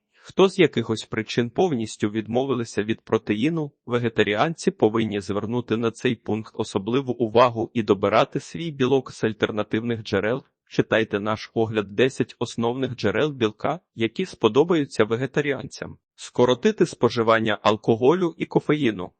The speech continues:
Не секрет, що кава та алкоголь також викликають підвищення тиску у здорових людей,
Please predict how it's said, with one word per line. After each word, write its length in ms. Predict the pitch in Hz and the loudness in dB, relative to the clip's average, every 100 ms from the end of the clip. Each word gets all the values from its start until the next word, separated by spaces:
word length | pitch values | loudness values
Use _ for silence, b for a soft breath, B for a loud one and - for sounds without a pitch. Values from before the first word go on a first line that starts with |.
| _ | _
Не 160 | 120 135 | 0 2
секрет, 500 | - - 147 101 - | 2 2 2 0 -2
що 180 | - | -4
кава 340 | - 135 139 107 | 2 4 6 4
та 140 | - | 2
алкоголь 480 | 110 110 - 113 147 | 2 2 -2 2 2
також 440 | 175 185 - 135 | 2 -2 2 0
викликають 680 | 110 107 107 98 107 101 - - | 0 -4 -4 0 2 2 0 -2
підвищення 640 | 101 101 113 - 120 107 | -2 0 -4 -4 -2 -2
тиску 440 | - 180 196 - | -2 -2 -4 -6
у 160 | 107 113 | -4 -4
здорових 540 | 104 107 101 101 104 | -2 0 0 -2 -4
людей, 500 | 113 104 101 110 127 | -6 -2 0 0 -4